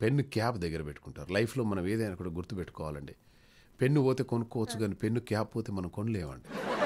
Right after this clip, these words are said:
Speaker 1: ఓకే, అలాగే కొంచెం యంగ్‌స్టర్స్
Speaker 2: ఆ.
Speaker 1: ఉంటారు కదా, కొంచెం యంగ్‌స్టర్స్ వాళ్ళు తొందర తొందరగా రాస్తారనమాట. ఆ ఫామ్ ఫిలప్ చేయడం, అది ఇది,
Speaker 2: స్పీడ్‌గా.
Speaker 1: just అకౌంట్
Speaker 2: అవును.
Speaker 1: నెంబరు, అకౌంట్ నెంబర్ వేసి, పేరు రాసి, డేట్ వేసి,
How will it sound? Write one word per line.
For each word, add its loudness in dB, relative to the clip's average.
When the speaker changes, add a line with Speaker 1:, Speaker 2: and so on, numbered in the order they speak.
Speaker 1:
ఓకే, 0
అలాగే 6
కొంచెం 4
యంగ్‌స్టర్స్ 6
Speaker 2:
ఆ. 6
Speaker 1:
ఉంటారు 4
కదా, 2
కొంచెం 2
యంగ్‌స్టర్స్ 2
వాళ్ళు 2
తొందర 6
తొందరగా 6
రాస్తారనమాట. 4
ఆ 2
ఫామ్ 4
ఫిలప్ 2
చేయడం, 4
అది 4
ఇది, 2
Speaker 2:
స్పీడ్‌గా. 4
Speaker 1:
just 8
అకౌంట్ 6
Speaker 2:
అవును. 10
Speaker 1:
నెంబరు, 8
అకౌంట్ 6
నెంబర్ 8
వేసి, 6
పేరు 8
రాసి, 6
డేట్ 6
వేసి, 4